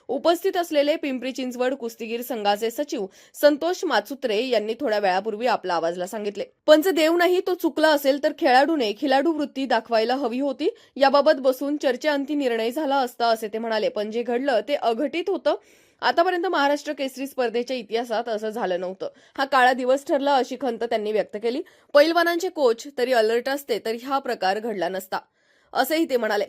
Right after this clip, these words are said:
पंचांना मारहाण झाली तर नवीन पंच तयार होणार नाहीत अशी भीती त्यांनी व्यक्त केली. मागच्या महाराष्ट्र केसरी स्पर्धेच्या सेमीफायनललाही वाद झाला होता. तो काल झालेला. नवा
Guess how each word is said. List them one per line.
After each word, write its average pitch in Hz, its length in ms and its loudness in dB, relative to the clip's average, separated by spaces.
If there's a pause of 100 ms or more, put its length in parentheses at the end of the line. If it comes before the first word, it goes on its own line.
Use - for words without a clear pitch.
(240)
पंचांना 330 540 0
मारहाण 254 520 -2
झाली 254 340 -6 (100)
तर 220 140 -2
नवीन 240 340 -4
पंच 294 280 -2 (100)
तयार 226 220 -2
होणार 233 280 -4
नाहीत 262 300 -6
अशी 240 220 -6
भीती 214 300 -10
त्यांनी 190 240 -4
व्यक्त 175 300 -4
केली. 220 140 -4 (500)
मागच्या 277 260 6
महाराष्ट्र 359 380 6
केसरी 311 320 -2
स्पर्धेच्या 269 580 2
सेमीफायनललाही 240 880 0
वाद 196 300 2
झाला 202 220 -2
होता. 208 240 -2
तो 196 140 -6
काल 190 240 2
झालेला. 226 380 0 (420)
नवा 294 280 8